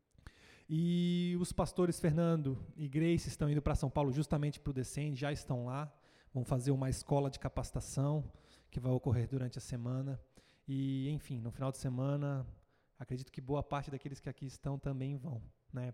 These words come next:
Lá em Blumenau acontece a mesma coisa. E o que eu quero falar, né, ministrar nessa noite tem um pouco a ver com isso.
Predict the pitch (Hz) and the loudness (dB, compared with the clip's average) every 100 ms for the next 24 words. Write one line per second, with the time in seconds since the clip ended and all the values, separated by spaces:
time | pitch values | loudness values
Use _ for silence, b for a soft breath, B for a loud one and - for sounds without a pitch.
0 | - 127 123 127 127 131 131 - 139 139 | -6 -4 -2 -2 -2 -2 -4 -6 -4 -2
1 | 135 160 - 120 117 - - _ B B | -2 -4 -4 -6 -8 -12 -20 _ B B
2 | B B 170 233 - 247 240 233 - 220 | B B 4 6 8 6 6 6 6 4
3 | 214 - - - _ _ _ - - 165 | 4 0 -6 -20 _ _ _ -14 -2 0
4 | 180 170 170 - 190 185 175 180 180 180 | 2 2 0 2 2 2 2 2 2 4
5 | - 190 185 185 185 196 160 175 170 202 | 4 4 8 8 8 6 4 2 4 2
6 | 180 175 - - | 4 2 0 -8